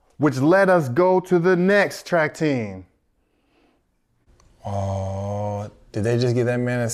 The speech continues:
Speaker 2: that gold jacket?
Speaker 1: Oh, yeah, Drew Brees? Yeah, they gave him a gold jacket. And there's one game that's gonna be on every highlight. That is, this one game is probably in Canton.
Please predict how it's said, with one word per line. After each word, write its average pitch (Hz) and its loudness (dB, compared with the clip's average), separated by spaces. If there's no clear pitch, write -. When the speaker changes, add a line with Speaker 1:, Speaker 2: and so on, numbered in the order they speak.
Speaker 2:
that 113 -2
gold 127 0
jacket? 143 -2
Speaker 1:
Oh, 139 -8
yeah, 98 -4
Drew 123 -10
Brees? 170 -8
Yeah, 135 -4
they 131 -4
gave 135 0
him 123 -6
a 107 -6
gold 110 -2
jacket. 117 -6
And 120 -8
there's 110 -6
one 156 2
game 151 0
that's 131 -2
gonna 123 -6
be 123 -2
on 110 -6
every 143 -2
highlight. 139 -2
That 131 -4
is, 165 -2
this 170 0
one 185 0
game 131 0
is 120 -10
probably 147 0
in 143 -4
Canton. 104 -10